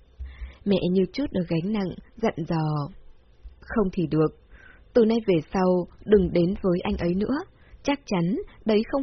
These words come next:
phải là một người tốt. Xa như vậy mà còn đến dụ dỗ một đứa con gái học sinh.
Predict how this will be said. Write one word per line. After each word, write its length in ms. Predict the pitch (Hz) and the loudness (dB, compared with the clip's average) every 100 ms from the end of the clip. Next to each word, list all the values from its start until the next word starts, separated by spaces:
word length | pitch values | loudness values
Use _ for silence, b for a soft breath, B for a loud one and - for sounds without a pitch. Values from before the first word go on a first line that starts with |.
| - | -4
phải 140 | 226 - | -8 -4
là 120 | 165 | -2
một 220 | 165 165 | -2 -2
người 140 | 165 156 - | -2 -2 0
tốt. 160 | 262 - - - b b b - | -2 -2 -8 -20 b b b -2
Xa 60 | 214 196 | 0 2
như 140 | 196 185 | 0 0
vậy 200 | 180 180 - B | 0 0 -4 B
mà 120 | 233 226 | -4 -4
còn 160 | 220 208 | -2 -2
đến 180 | 208 226 | -2 -2
dụ 100 | 254 - | -4 -2
dỗ 120 | 233 294 339 | -4 -4 -2
một 140 | 220 180 | 0 -2
đứa 220 | 156 170 170 | -2 -2 -2
con 160 | 220 208 | -4 -4
gái 180 | 185 196 | -4 -4
học 100 | 196 - - | -4 -4 -2
sinh. 280 | 196 196 | 0 0